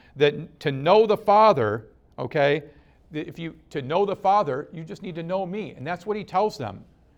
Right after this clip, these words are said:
Oh, I went too far, right here. "If you had known me, you would have known my Father." That's pretty powerful stuff. And so I, I think this is an easy case,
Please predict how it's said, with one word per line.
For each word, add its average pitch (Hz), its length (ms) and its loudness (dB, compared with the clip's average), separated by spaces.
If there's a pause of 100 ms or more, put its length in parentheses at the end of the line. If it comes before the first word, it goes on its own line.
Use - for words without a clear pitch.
(880)
Oh, 190 220 -2
I 131 80 -4
went 131 200 -8
too 147 120 -10
far, 117 300 -4 (320)
right 131 180 -4
here. 127 220 -6 (840)
"If 160 160 -4
you 185 100 0
had 151 160 2
known 165 300 -2
me, 180 180 -4
you 143 120 -4
would 143 100 -2
have 123 100 -6
known 135 240 -2
my 127 160 -4
Father." 117 520 -2 (1500)
That's 165 220 2
pretty 196 240 -2
powerful 156 480 2
stuff. 120 380 0
And 113 120 -12
so 151 180 0
I, 143 360 4
I 139 140 0
think 185 260 -4
this 190 180 0
is 135 100 -6
an 131 200 -8
easy 160 360 -8
case, 127 460 -6